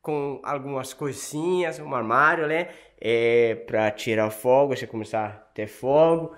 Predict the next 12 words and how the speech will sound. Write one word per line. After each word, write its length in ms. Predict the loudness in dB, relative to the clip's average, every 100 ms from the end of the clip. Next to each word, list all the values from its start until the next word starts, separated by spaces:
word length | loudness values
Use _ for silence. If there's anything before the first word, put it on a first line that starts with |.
| -20 _ _ _ -10
E 580 | -4 -2 0 0 -2 -8
bora 320 | 2 6 6
aí! 220 | 6 4 0 0 0 0 -4 -16
Fogão 800 | -6 -2 2 4 4 2 0 -8 -20 _ _ _ _ _
aqui 640 | 2 2 2 -4 -4 -4 -6
de 160 | 0 2
ele-, 320 | 4 0 -4
eletricidade, 880 | -2 0 0 -2 -8 2 4 4 4
não 200 | 2 2
é 40 |
de 160 | 0 0
gás, 500 | 2 2 0 -4